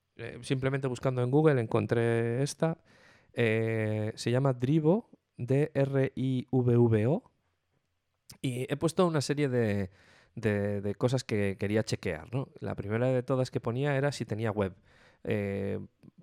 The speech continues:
sobre todo porque el primer proceso que voy a hacer ahora es pasar todo lo que tengo en esa carpeta a la app. Entonces, en el móvil es mucho más incómodo.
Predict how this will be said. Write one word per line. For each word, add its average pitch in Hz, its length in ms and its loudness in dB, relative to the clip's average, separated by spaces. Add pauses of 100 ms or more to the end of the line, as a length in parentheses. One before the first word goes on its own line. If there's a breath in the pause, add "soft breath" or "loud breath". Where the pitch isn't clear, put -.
sobre 120 200 -2
todo 151 200 2
porque 131 380 -2
el 123 140 -4
primer 120 400 -4
proceso 147 480 0
que 123 100 0
voy 123 200 4
a - 20 6
hacer 123 240 2
ahora 131 360 4
es 120 120 -2
pasar 117 320 -4
todo 135 320 -2
lo 131 80 0
que 123 80 0
tengo 123 240 -4
en 123 60 -2
esa 123 120 -2
carpeta 123 500 0 (320 soft breath)
a 107 120 -2
la 104 180 0
app. 107 140 -2 (160)
Entonces, 107 480 -4 (180 soft breath)
en 104 140 0
el 101 80 0
móvil 123 240 4
es 110 100 0
mucho 110 180 -6
más 98 140 -4
incómodo. 90 480 -6